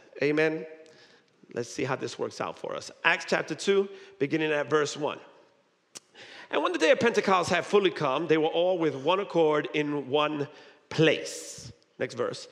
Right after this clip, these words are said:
"And suddenly there came a sound from heaven as of a rushing mighty wind,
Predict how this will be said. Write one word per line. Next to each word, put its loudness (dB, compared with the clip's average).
"And 4
suddenly 4
there 2
came -2
a 0
sound 0
from 2
heaven 0
as -2
of -4
a -10
rushing 0
mighty 2
wind, -2